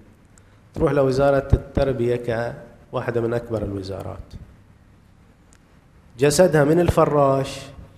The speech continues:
إلى بواب المدرسة إلى مدرس إلى ال-، شو اسمه، تاريخيًا شيعة.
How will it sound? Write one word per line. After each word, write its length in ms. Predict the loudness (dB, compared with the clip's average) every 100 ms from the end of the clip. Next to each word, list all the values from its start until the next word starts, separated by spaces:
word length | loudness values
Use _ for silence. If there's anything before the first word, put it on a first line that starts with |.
| -20 _ _ _ _ _ _ _
إلى 160 | -2 0
بواب 380 | 2 4 4 4
المدرسة 800 | 2 2 0 0 0 0 -2 -8 -18 -20 -20 -4
إلى 800 | 0 2 2 2 0 -2 -6 -10 -14 -20 -20 -16
مدرس 920 | -2 0 2 2 2 2 0 -2 -6 -6
إلى 180 | -2 0
ال-، 140 | 0 -2
شو 100 | -4
اسمه، 500 | -4 0 0 0 -4 -12 -20 -20 -20 -20 _ -20 0
تاريخيًا 920 | 4 6 6 4 4 6 6 4 0
شيعة. 480 | -4 -4 -4 -4 -10